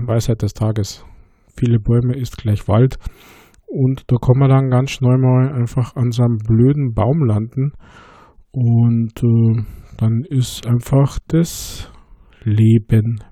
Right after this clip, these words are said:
weg. Ja.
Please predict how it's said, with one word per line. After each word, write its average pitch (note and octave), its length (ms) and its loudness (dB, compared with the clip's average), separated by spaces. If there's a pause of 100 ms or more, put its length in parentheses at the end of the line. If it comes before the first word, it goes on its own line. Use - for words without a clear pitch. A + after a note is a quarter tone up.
(180)
weg. G2 680 -8 (1500)
Ja. A#2+ 200 4